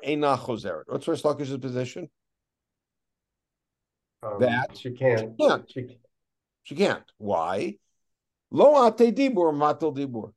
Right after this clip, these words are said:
Speaker 1: Speech can't cancel speech. Now, let me explain, and with the color coding also. What did Rabbi Yochanan actually say? And it's not clear. Meaning, if you're sitting there and listening to Rabbi Yochanan talk,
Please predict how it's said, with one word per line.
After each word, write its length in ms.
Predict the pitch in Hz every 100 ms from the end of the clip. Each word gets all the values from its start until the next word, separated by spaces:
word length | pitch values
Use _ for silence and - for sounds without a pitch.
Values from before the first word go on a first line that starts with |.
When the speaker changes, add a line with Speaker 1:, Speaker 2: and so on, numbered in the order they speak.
| _ _ _ _
Speaker 1:
Speech 420 | - - 226 220
can't 220 | - 202 185
cancel 340 | - - 147
speech. 460 | - 110 - - - _ -
Now, 280 | 127 92 - _ _ _ _ _ _ _ _ _
let 160 | - 156
me 100 | 196
explain, 580 | 185 - 196 190 165 165
and 320 | 143 139 131 _ _ _
with 160 | 147
the 60 | 147
color 320 | - 160 143
coding 320 | 139 131 117
also. 380 | 104 95 - 69 _ _ _ _ _ _ _ _ _ _
What 340 | - 320 523
did 140 | 302 254
Rabbi 240 | 185 156
Yochanan 460 | 160 151 160 147 139 -
actually 480 | 127 - - 107
say? 340 | 107 - - - _ _ _ _ _ _ _ _ _ _ _ _ _ _ _ _ -
And 140 | 110
it's 140 | 107
not 200 | - 208
clear. 440 | 214 - 254 139 - _ _ _ _ _
Meaning, 300 | 127 151 143
if 120 | 143 143
you're 80 | 147
sitting 320 | - 254 226
there 160 | 175
and 80 | 156
listening 240 | 165 175 180
to 60 |
Rabbi 140 | 160 147
Yochanan 440 | 147 143 139 135
talk, 340 | 110 104 107